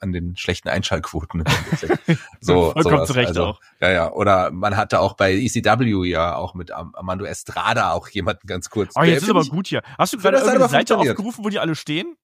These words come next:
Speaker 1: Nee, nee, ich habe neulich einen Bericht darüber, äh, über so, so
Speaker 2: Okay.
Speaker 1: Sachen gesehen, deswegen, äh, hab ich, hab ich, fand ich das total, total nett. Ich fand, der hat aber gut funktioniert. Also das war schon, das war schon eine Phase, die, die, die, die okay war. Also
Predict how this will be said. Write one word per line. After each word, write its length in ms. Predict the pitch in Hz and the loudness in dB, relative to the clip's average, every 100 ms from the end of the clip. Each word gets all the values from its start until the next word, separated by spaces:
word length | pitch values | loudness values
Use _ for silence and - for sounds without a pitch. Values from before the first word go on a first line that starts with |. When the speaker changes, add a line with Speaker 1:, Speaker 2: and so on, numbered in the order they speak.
| _ | _
Speaker 1:
Nee, 100 | - | -2
nee, 80 | 240 | 2
ich 100 | 139 | 4
habe 120 | 120 | 4
neulich 200 | 127 139 | 2 2
einen 80 | 139 | 2
Bericht 280 | 127 190 - | 0 0 0
darüber, 520 | 123 113 98 92 110 | 2 2 2 2 0
äh, 40 | 101 | 0
über 180 | 107 | 0
so, 100 | 101 | 2
so 60 | 98 | 2
Speaker 2:
Okay. 160 | 98 101 | 2 0
Speaker 1:
Sachen 240 | 101 107 | 0 0
gesehen, 320 | 104 101 113 | 0 2 2
deswegen, 300 | 101 107 98 - - - | 2 2 0 -4 -12 -6
äh, 240 | 113 92 | -4 0
hab 160 | 110 104 | 0 -2
ich, 180 | - - - | -4 -6 -2
hab 180 | 110 | -2
ich, 120 | 98 - | -2 -10
fand 220 | - 101 | -10 -10
ich 60 | |
das 140 | - 98 | -10 -14
total, 380 | 95 104 92 90 _ | -12 -6 -6 -8 _
total 220 | 101 98 | -10 -8
nett. 160 | 95 98 _ _ | -6 -10 _ _
Ich 120 | 127 | -6
fand, 180 | - 240 | -2 0
der 100 | 240 | 2
hat 60 | 240 | 2
aber 140 | 226 | 2
gut 140 | 226 - | 0 -2
funktioniert. 560 | 233 - 185 104 - _ _ _ - | -4 -4 -2 -4 -4 _ _ _ -4
Also 220 | 104 101 | 2 2
das 160 | 113 135 | 2 2
war 120 | 143 | 4
schon, 200 | 151 135 | 4 0
das 180 | 131 131 | 0 0
war 60 | |
schon 140 | 123 123 | 0 0
eine 60 | |
Phase, 340 | 120 101 113 117 | 0 2 2 2
die, 220 | 110 104 | -4 -6
die, 320 | 101 98 92 | -6 -6 -6
die, 220 | 90 87 - - | -8 -14 -14 -14
die 140 | - | -10
okay 420 | 113 - 104 101 | -10 -4 -4 -2
war. 200 | 78 73 | -4 -4
Also 240 | - 95 | -2 -2